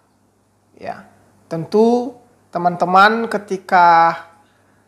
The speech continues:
mengajukan gugatan di pengadilan secara perdata, ya, sudah tidak asing lagi, ya, jenis-jenis putusan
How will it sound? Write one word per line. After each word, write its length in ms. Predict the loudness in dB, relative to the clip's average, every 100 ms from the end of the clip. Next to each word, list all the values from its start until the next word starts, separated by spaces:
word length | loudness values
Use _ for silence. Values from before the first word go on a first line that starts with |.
| _ _ -12
mengajukan 720 | -2 0 0 -4 0 0 0
gugatan 600 | -2 2 2 4 -2 -4
di 80 | -6
pengadilan 600 | -6 -6 -4 -6 -4 -6
secara 400 | -10 -6 -2 -2
perdata, 880 | -4 -2 0 2 2 2 2 -8 -20 _ _ _ _ _ _ _
ya, 80 | -16
sudah 320 | -8 -4 -4
tidak 240 | 0 2 2
asing 240 | 0 -2
lagi, 800 | 2 2 0 -4 -4 -4 -6 -10 -14
ya, 220 | -12 -10 -8
jenis-jenis 880 | -8 -6 -6 -6 -4 -4 -4 -6
putusan 800 | -10 -12 -8 -2 2 2 0 -8